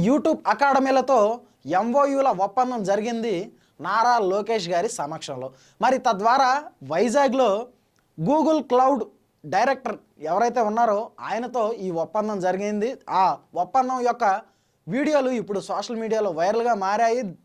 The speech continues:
దీని ద్వారా కూటమి ప్రభుత్వం వల్లే ఆంధ్రప్రదేశ్ అభివృద్ధి సాధ్యం అనేది మరికొంతమందికి బలంగా చేరుతుంది అనేటువంటి విషయం కూడా తెలుస్తుంది. అయితే నారా లోకేష్ గారు ఆ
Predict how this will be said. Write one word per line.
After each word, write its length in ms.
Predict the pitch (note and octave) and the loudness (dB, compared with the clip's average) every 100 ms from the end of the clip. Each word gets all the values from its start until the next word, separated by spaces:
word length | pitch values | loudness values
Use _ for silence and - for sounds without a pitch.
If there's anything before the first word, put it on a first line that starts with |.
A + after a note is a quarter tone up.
| F3 | -6
దీని 180 | A#3 C4+ A3 | -4 -2 0
ద్వారా 260 | B3 D4+ D4 D4+ _ _ - | 2 4 2 -4 _ _ -2
కూటమి 340 | C4 D4+ D4 A#3 | 0 0 -2 -2
ప్రభుత్వం 340 | C4+ C4 C4 B3 | -2 -2 -2 0
వల్లే 180 | B3+ G3 G#3+ | 2 2 0
ఆంధ్రప్రదేశ్ 500 | B3+ A3+ B3 B3 B3 G3+ | -2 -2 -2 -2 -2 -2
అభివృద్ధి 360 | A3 C4 A3 A#3 | -2 -4 -4 0
సాధ్యం 360 | G#3+ A3 A#3+ B3 A3 | 0 2 -2 -4 -4
అనేది 320 | B3+ C#4+ B3+ B3 B3 _ _ C#3 E3+ | -2 0 0 -4 -8 _ _ -10 -2
మరికొంతమందికి 1000 | A#3 C#4 D4 C#4+ C4+ A3 G#3+ C4+ D#4+ C#4+ A3+ D#3 C#3 | 0 2 0 0 0 0 0 -2 -2 -2 -2 -6 -2
బలంగా 340 | G3 C#4 C#4+ B3+ | 0 2 0 0
చేరుతుంది 360 | A3+ A3+ A#3 A3+ F#3+ | -2 -2 -4 -6 -4
అనేటువంటి 360 | G#3 G#3 G#3 G3 E3+ | -4 -2 -2 -2 -4
విషయం 200 | F#3+ G3+ | -6 -2
కూడా 100 | F#3+ G3 | -2 -2
తెలుస్తుంది. 340 | E3+ - D3 C3 - - A3 | -4 -6 -12 -12 -14 -2 0
అయితే 180 | A3 E4 C#4+ | 4 2 2
నారా 220 | A#3 D4 C4 | 2 4 2
లోకేష్ 320 | B3+ C4+ A#3+ C4 | 2 0 0 2
గారు 160 | A3 A#3+ | 2 0
ఆ 20 | F3 | 2